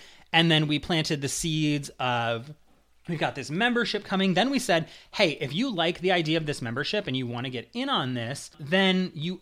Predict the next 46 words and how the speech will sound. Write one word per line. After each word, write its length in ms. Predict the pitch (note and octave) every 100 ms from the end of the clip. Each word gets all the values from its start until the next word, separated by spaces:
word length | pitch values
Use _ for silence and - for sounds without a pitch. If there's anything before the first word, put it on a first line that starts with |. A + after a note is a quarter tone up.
| -
absolutely 1400 | E3+ B3 B3 - G#3 E3+ E3 A3+ D4 E3 C#3+ B2+ E3+ - -
should 200 | A#3 G3
get 100 | A3
on 100 | G#3+
the 80 |
wait 160 | G3+ G3+
list 160 | G#3 -
for 80 |
our 60 | B3
membership. 400 | C#4+ D4 - B2
It's 100 | A#2+
gonna 140 | F#3
be 120 | G#3 -
opening 420 | C3+ A#2+ E3+ G#3+
soon." 520 | - - D4+ C3 - _ _ - - -
We 160 | E3+ G#3+
sent 180 | B3 A#3
out 220 | A3+ -
two 240 | - C4+
emails 480 | C#4+ B3+ A3+ G#3+ G#3
explicitly 800 | F#3+ - - F#3 B3+ B3 A3+ A3+
about 240 | G#3 E3+ E3+
the 80 |
membership 580 | D3+ B2+ A#2 - D3 - - _ _ -
wait 300 | D#3 C3+ A2
list, 320 | C3+ - - C#3+
and 160 | E3
we 100 | F#3
sent 220 | F3+ G3
out 240 | F#3+ F3+ E3
one 300 | D3+ A#3 C4
email 340 | A3 G3 F#3
that 140 | F3+ D#3
was 80 |
about 220 | D3+ D3+ - -
a 60 |
podcast 680 | - - D4+ C#4 F3 D3+ -
with 120 | D#3
a 40 | D#3
P 360 | - - A#3
S 180 | F#3+ D#3+
to 140 | - C3+
join 480 | A2 C#3+ C3+ C3
the 60 | A2+
wait 200 | F#2 D#2+ -
list. 280 | - -